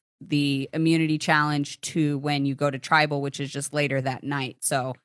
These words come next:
that's my only argument for that. But then again, the weather comes into play, and then it kind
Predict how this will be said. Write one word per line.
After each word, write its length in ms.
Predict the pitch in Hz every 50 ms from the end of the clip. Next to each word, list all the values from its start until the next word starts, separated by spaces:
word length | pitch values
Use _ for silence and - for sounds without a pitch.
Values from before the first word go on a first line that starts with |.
| _ _ _ _ _ _ _ _ _ _
that's 280 | 165 180 185 190 190 -
my 200 | 240 220 208 202
only 180 | 190 190 185 160
argument 460 | 160 165 175 170 175 175 175 160 143
for 100 | - 160
that. 420 | 147 170 175 180 180 175 - 160 -
But 220 | 185 180 170 165 -
then 240 | 165 180 180 170 170
again, 400 | 156 170 180 180 175 165 165 151
the 100 | 151 143
weather 280 | 156 160 156 156 151
comes 260 | 147 180 160 160 147
into 160 | 151 147 151 147
play, 380 | - - 160 151 147 147 143 -
and 140 | 147 143 139
then 120 | 135 135
it 140 | 135 - -
kind 340 | - 135 135 135 135 135 139